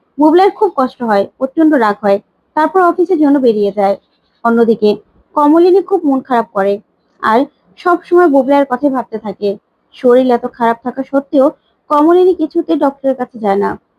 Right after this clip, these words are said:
তখন নতুন বলে, "আচ্ছা কমলিনী, এবার কিন্তু তুমি বাড়াবাড়ি করছো, বাড়াবাড়ি করছো কিন্তু। তাহলে কিন্তু এবার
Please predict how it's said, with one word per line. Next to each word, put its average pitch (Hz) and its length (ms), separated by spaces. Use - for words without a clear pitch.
তখন 220 260
নতুন 240 340
বলে, 202 260
"আচ্ছা 240 180
কমলিনী, 285 520
এবার 285 260
কিন্তু 359 220
তুমি 359 180
বাড়াবাড়ি 262 440
করছো, 220 340
বাড়াবাড়ি 311 400
করছো 339 280
কিন্তু। 220 320
তাহলে 247 220
কিন্তু 285 240
এবার 254 200